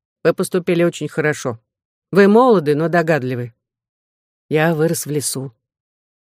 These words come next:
Если там много таких, как вы, то моему приятелю де Фронтенаку будет немало хлопот с основанием той империи,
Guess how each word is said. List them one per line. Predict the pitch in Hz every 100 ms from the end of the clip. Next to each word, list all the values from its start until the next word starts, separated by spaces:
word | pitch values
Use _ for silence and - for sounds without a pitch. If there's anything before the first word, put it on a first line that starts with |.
| _ _
Если | 165 160
там | 151 160 156
много | 151 170 170
таких, | 160 131 151
как | - 143
вы, | 151 226 - _ _ _
то | - 269 285
моему | 175 175 185
приятелю | 185 175 165 190 180 170 160
де | 151 165 -
Фронтенаку | - 165 156 156 165 180 - 160 147 _ _
будет | 180 175 -
немало | 196 185 180 156 135
хлопот | 147 139 170 175 -
с |
основанием | 147 - 147 160 151 139
той | 123 147 143
империи, | 147 135 - 226 196 160